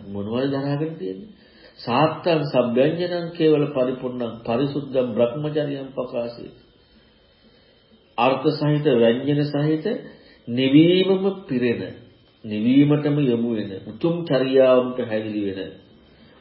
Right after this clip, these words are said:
අන්නේ ධර්මයි. කයිකතන්දර නෙමෙයි. යථාර්ථවාදී ධර්මයි. අන්න ඒක දරාගෙන තියෙනවා. ඒක රැස් කරනවා. ආදි කල්යාණ, මධ්‍ය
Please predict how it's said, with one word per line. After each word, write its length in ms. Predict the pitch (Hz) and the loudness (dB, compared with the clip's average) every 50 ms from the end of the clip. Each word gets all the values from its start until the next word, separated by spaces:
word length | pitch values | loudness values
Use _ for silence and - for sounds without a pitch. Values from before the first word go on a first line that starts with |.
| _ _ - | _ _ -4
අන්නේ 460 | 110 127 143 160 165 170 185 190 175 | -2 0 0 0 0 2 2 2 2
ධර්මයි. 440 | 151 139 - 113 104 95 92 92 - - - - _ | 0 -2 -4 -6 -8 -10 -12 -14 -16 -20 -20 -20 _
කයිකතන්දර 680 | _ - 104 107 104 104 101 107 104 101 101 104 104 147 190 196 - - - - - _ _ _ - | _ -4 -4 -2 -2 -4 -6 -6 -8 -6 -4 -4 -4 -4 -4 -6 -8 -16 -20 -20 -20 _ _ _ -16
නෙමෙයි. 500 | 107 98 95 95 92 95 101 104 101 - - - - - - _ _ _ _ _ _ _ _ - | -12 -10 -8 -6 -6 -4 -6 -6 -6 -8 -12 -16 -20 -20 -20 _ _ _ _ _ _ _ _ -10
යථාර්ථවාදී 1040 | 101 - 113 107 110 120 131 143 139 - - 143 135 135 135 131 131 127 127 127 120 | -8 -8 -8 -6 -2 0 0 0 0 -2 -2 0 2 2 4 2 2 2 0 -2 -2
ධර්මයි. 440 | 107 107 101 101 107 101 95 87 87 - - - - _ _ _ - - - - - _ | -2 -4 -6 -8 -8 -10 -10 -10 -12 -16 -20 -20 -20 _ _ _ -20 -20 -20 -20 -14 _
අන්න 300 | - 110 123 143 160 170 | 0 2 2 2 2 4
ඒක 240 | 185 190 190 190 196 | 6 6 6 6 4
දරාගෙන 560 | 170 135 127 123 127 123 123 120 117 107 104 101 | 4 4 4 4 4 4 2 2 0 -2 -4 -6
තියෙනවා. 380 | 101 101 95 95 - - - | -8 -8 -8 -10 -10 -12 -10
ඒක 240 | - 113 117 120 117 | -4 -2 0 0 2
රැස් 260 | 123 113 117 113 113 113 | 2 2 2 2 0 -2
කරනවා. 420 | - - 117 104 101 98 95 - - | -4 -4 -4 -4 -4 -6 -8 -6 -4
ආදි 300 | - 104 107 104 107 107 | -2 -2 0 -2 -2 -4
කල්යාණ, 560 | 107 117 117 123 135 135 143 143 139 135 123 | -4 -2 -2 0 0 0 0 0 0 -2 -4
මධ්‍ය 400 | 110 104 101 98 101 98 104 107 | -4 -4 -4 -4 -4 -6 -6 -6